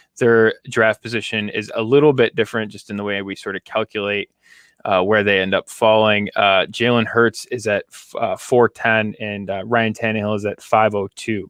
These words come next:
So, um, and that's right there with Stafford. That's a big tier break after the top ten guys. There's a, like, a couple round tier break, which is pretty notable. Um, and then, yeah, Ryan Tannehill is basically the next to the next tier. So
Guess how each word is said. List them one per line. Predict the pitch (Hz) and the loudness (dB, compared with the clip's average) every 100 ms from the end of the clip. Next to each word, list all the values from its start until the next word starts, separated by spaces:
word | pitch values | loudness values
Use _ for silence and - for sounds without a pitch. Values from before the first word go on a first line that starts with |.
| _ | _
So, | - 110 101 - - - - - | -2 0 0 -4 -18 -20 -20 -6
um, | 107 104 104 104 | -2 0 -2 -2
and | 104 | -4
that's | 107 - - | -4 -6 -6
right | 117 107 - | -2 -2 0
there | 107 98 | 0 0
with | - | 0
Stafford. | - 104 - 107 | 2 2 2 2
That's | - | 2
a | 139 | 2
big | 156 143 | 0 2
tier | - 139 | 2 4
break | 127 110 113 | 4 4 4
after | 107 - 98 | 2 0 -2
the | 101 95 95 - _ - | -2 -2 -4 -10 _ -8
top | 107 98 - | -6 -6 -8
ten | - 117 110 | -4 -2 2
guys. | 113 107 92 - | 2 2 0 -6
There's | 104 101 | -8 -8
a, | - _ - | -14 _ -8
like, | 104 | -6
a | 117 | -2
couple | 131 123 | 0 2
round | 113 104 95 | 2 0 0
tier | 113 107 | 0 0
break, | 95 92 | 0 -4
which | 92 | -10
is | 98 | -10
pretty | - 104 | -6 -4
notable. | 98 104 95 90 - - - - _ | -4 -4 -4 -8 -10 -20 -20 -20 _
Um, | 107 104 101 101 95 | 0 2 2 0 -2
and | 101 | -2
then, | 98 95 92 107 - _ - | -2 -2 -6 -10 -18 _ -6
yeah, | 107 87 - - | -2 -2 -4 0
Ryan | 110 104 | 2 2
Tannehill | 110 107 101 | 0 0 -2
is | 95 | -2
basically | 101 98 - 101 | -2 -2 -4 -6
the | 95 | -4
next | 92 90 - | -4 -6 -8
to | 101 | -10
the | 90 | -8
next | 85 82 - | -8 -10 -10
tier. | 98 90 71 | -6 -6 -6
So | - 95 | -6 -6